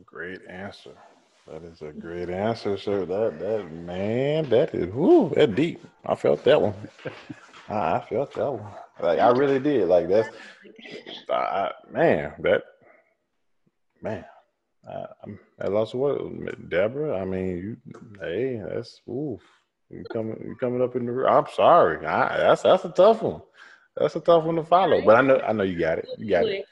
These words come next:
Speaker 2: Oh my gosh. Um,
Speaker 1: <laughs>
Speaker 2: so I, uh, without telling you all of the history of my life, um, I, a long story short,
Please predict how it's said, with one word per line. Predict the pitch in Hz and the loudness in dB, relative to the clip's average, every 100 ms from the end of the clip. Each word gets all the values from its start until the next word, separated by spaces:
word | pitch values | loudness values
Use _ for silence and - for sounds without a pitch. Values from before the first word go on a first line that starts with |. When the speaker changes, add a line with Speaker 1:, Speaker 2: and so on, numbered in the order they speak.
| _ _ _ _ _ | _ _ _ _ _
Speaker 2:
Oh | - 269 | -4 0
my | 254 220 | 0 0
gosh. | 233 233 226 - - | -2 -2 -4 -6 0
Um, | 226 226 208 214 226 - - - - 151 | 4 4 4 4 4 4 0 0 -2 -4
Speaker 1:
<laughs> | 139 - - - _ _ _ _ - _ - - - - - | -4 -8 -20 -20 _ _ _ _ -20 _ -20 -20 -20 -20 -4
Speaker 2:
so | 233 226 220 190 | 0 2 0 0
I, | 208 233 247 247 - | -2 0 2 2 0
uh, | 202 196 | 0 0
without | 196 220 240 247 - | 0 2 2 0 0
telling | 240 220 | 0 2
you | 214 202 | 2 2
all | - 185 196 | 2 2 2
of | |
the | 202 | 0
history | 202 190 196 175 | -2 -2 -2 -2
of | 170 175 | 0 0
my | 175 | 0
life, | 196 170 170 - | 0 -2 -4 -6
um, | 175 165 165 160 - | -4 -2 -2 -4 -6
I, | 170 175 165 - - _ _ _ _ _ _ - | -4 -2 0 -2 -6 _ _ _ _ _ _ -4
a | 156 | 0
long | 196 214 | 0 0
story | 254 - 208 | -2 -2 -2
short, | 196 180 165 - | -2 0 0 0